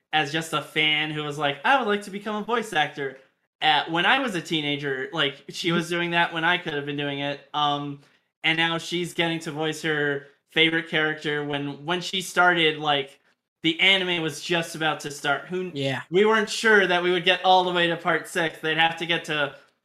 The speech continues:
Speaker 1: part three first. Hopefully get a second season after parts one and two to do three. Um, and make sure nobody lost interest in the middle of parts four and five. But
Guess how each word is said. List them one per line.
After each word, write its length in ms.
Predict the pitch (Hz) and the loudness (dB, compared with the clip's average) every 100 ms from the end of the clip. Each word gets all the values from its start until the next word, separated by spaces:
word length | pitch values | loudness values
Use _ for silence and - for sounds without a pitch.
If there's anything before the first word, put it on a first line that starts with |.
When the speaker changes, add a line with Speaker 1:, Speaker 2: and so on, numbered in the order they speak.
| _ | _
Speaker 1:
part 320 | - 170 165 | 2 4 4
three 360 | - 175 190 185 | -4 -4 0 0
first. 600 | 175 151 143 135 135 - _ _ - | 0 -2 -2 -4 -8 -20 _ _ -2
Hopefully 420 | 170 175 175 165 | -2 0 -2 -2
get 220 | 160 170 | 0 0
a 60 | 156 | -2
second 420 | 151 - 233 160 | -2 -2 -2 -4
season 340 | - 165 160 | -4 -4 -2
after 580 | 156 147 160 156 143 143 - | -6 -6 -4 -2 -4 -8 -6
parts 260 | 156 143 | -6 -4
one 160 | 156 147 | -8 -10
and 100 | 147 | -10
two 220 | 151 147 | -8 -8
to 80 | 143 | -10
do 220 | 143 147 | -10 -12
three. 420 | 143 160 143 135 - _ _ _ _ | -8 -6 -4 -6 -12 _ _ _ _
Um, 480 | 143 143 139 139 - _ _ _ - | 0 0 0 -6 -12 _ _ _ -6
and 180 | 147 | -4
make 160 | 147 156 | -2 -4
sure 160 | - 160 | -4 -2
nobody 320 | 156 160 160 | -2 -2 0
lost 300 | 156 156 165 | 2 0 -4
interest 420 | 156 - 143 143 | -8 -6 -8 -6
in 80 | 147 | -8
the 60 | |
middle 240 | 143 143 143 | -4 -4 -4
of 80 | 143 | -2
parts 240 | 147 143 | -4 -4
four 180 | 147 143 | -6 -8
and 140 | 131 | -6
five. 320 | 147 135 127 123 | -4 -4 -4 -8
But 240 | 131 127 | -8 -8